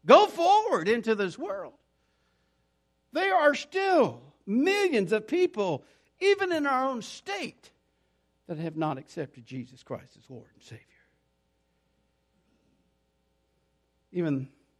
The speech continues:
the prophet we don't talk much about, but even Amos. Amos, it says, "And the Lord took me from following the flock, and the Lord said to me, 'Go prophesy to my people Israel.'"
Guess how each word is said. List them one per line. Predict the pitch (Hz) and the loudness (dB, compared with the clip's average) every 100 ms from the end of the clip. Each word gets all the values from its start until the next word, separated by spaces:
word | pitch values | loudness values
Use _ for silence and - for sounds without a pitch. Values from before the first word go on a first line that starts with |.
| _ _ _ _ _ _ | _ _ _ _ _ _
the | |
prophet | - 175 170 143 | -6 -2 -2 -2
we | 165 | -2
don't | 170 135 - | -2 -2 -4
talk | 185 180 165 | -2 -2 -2
much | 156 143 | -6 -6
about, | 127 165 147 131 | -6 -2 -2 -4
but | 139 | -6
even | 208 160 135 - | -4 -6 -8 -4
Amos. | 151 131 - - - - _ _ _ _ _ _ _ _ _ _ _ _ _ | -2 -2 -6 -18 -20 -20 _ _ _ _ _ _ _ _ _ _ _ _ _
Amos, | 196 202 160 147 | 2 2 2 -4
it | 147 | -8
says, | 170 143 | -6 0
"And | 160 | 0
the | 143 | 0
Lord | 180 233 220 | 4 6 6
took | 208 226 226 | 4 2 2
me | 185 202 196 | 0 0 -2
from | 143 131 | -4 -6
following | - 202 196 165 131 | -4 -2 0 -2 -4
the | 117 | -8
flock, | - 165 180 175 - | -8 -4 -4 -4 -10
and | 120 | -14
the | 120 | -10
Lord | 156 202 202 | -2 0 0
said | 202 185 175 | -2 -4 -4
to | 143 | -6
me, | 135 170 165 160 - - _ 113 | -2 0 2 0 -6 -20 _ 0
'Go | 185 180 151 139 139 _ _ _ | 4 4 4 0 -8 _ _ _
prophesy | - 190 175 170 - 139 131 127 113 _ _ _ | -2 -2 -2 -12 -6 -4 -4 -8 -12 _ _ _
to | 151 123 | -6 -2
my | 139 151 | -2 -4
people | 147 143 120 123 120 110 _ _ _ _ | -8 -12 -10 -10 -10 -12 _ _ _ _
Israel.'" | 110 95 - | -20 -20 -20